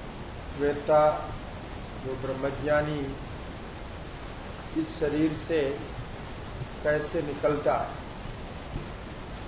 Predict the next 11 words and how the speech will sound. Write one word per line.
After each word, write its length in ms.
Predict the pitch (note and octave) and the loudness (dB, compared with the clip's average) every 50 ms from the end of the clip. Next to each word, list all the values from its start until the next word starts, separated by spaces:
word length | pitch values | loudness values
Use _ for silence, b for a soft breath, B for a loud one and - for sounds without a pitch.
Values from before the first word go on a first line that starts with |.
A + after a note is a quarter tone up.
| - - - - - - - - - - - - - | -8 -8 -8 -8 -8 -8 -8 -8 -8 -8 -8 2 6
प्रारब्ध 560 | D3+ D3 D3+ D#3+ E3+ E3 - - F3 F3 D#3 | 10 10 12 10 10 8 6 4 4 6 6
कर्म 440 | E3 D#3 D3+ D3+ D#3 D#3+ D#3+ D#3+ E3 - - - - - - - - - - - - - - | 6 6 6 4 4 4 4 4 2 0 -4 -6 -8 -10 -10 -10 -10 -10 -10 -10 -10 -6 -4
समाप्त 460 | D3 C#3+ C#3+ D3+ D#3 D#3 D#3 - - E3 | -4 2 6 6 6 6 6 4 4 4
होने 260 | D3+ D3+ D3+ D3+ D3+ | 4 4 4 2 2
पर 360 | D3+ - F3 E3+ C#3 - - - - - - - - - - - - - - - - - - - - - - - C#3 | 4 6 6 6 6 4 2 -4 -8 -8 -10 -10 -10 -10 -10 -8 -8 -8 -8 -8 -8 -10 -10 -10 -10 -10 -10 -6 -2
यह 160 | C#3+ D3 D3+ D#3 | 2 4 4 4
शरीर 580 | - - - C#3+ C#3+ D#3 D#3+ E3 E3+ E3+ - - - - - - - - | 2 0 0 0 4 4 4 4 4 2 0 -6 -8 -10 -10 -10 0 2
त्यक्त 300 | F3 E3+ - - - - | 2 2 2 0 -2 -2
हो 220 | D#3+ C#3 D3 D3 | 0 2 2 2
जाता 400 | C#3 C#3+ C#3 B2+ B2 A#2+ - - | 2 4 4 4 2 0 0 -4
है। 120 | A2+ A2+ | -4 -4